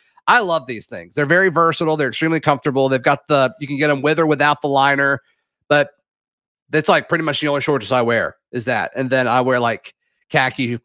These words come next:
long khaki pants when I go to church. That's, like, really the only time I ever take 'em off. So check 'em out. Once again,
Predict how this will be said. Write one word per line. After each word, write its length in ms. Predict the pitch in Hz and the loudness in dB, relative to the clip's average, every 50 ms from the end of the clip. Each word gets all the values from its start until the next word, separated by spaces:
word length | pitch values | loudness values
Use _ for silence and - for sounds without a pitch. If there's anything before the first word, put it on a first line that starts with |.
| _ _ | _ _
long 300 | - 117 127 127 127 117 | -2 0 2 2 2 0
khaki 340 | - - 131 120 - - 127 | 0 -2 -2 -2 -2 -4 -6
pants 380 | - - 131 123 113 107 - - | -4 -2 -2 -2 -2 -4 -4 -2
when 100 | 127 113 | -2 0
I 60 | 113 | 0
go 120 | 110 113 107 | 0 0 0
to 80 | 104 | 0
church. 300 | - - 117 98 - - | 0 0 -2 -2 -2 -2
That's, 120 | 120 107 - | -2 -2 -2
like, 140 | 123 110 - | -2 -2 0
really 160 | 131 131 120 | 0 0 0
the 120 | 117 117 | 0 0
only 120 | 117 113 113 | -2 -2 -2
time 200 | - 120 113 113 | -2 -2 -2 0
I 20 | 110 | 0
ever 160 | 107 104 98 | -2 -2 -2
take 180 | - 113 107 | -4 -4 -4
'em 120 | - 104 98 | -4 -2 -2
off. 240 | 98 87 76 - - | -2 -2 -2 -4 -2
So 240 | - 131 113 107 - - - - - - _ _ | 0 0 0 0 -2 -6 -14 -20 -20 -20 _ _
check 200 | - 185 202 208 | 2 2 2 2
'em 80 | 208 208 | 2 2
out. 180 | 185 170 170 - | 2 2 2 0
Once 200 | 170 185 180 - | -2 -2 -2 -2
again, 460 | 180 151 160 156 151 147 143 135 - | -2 0 0 0 0 0 -2 -6 -10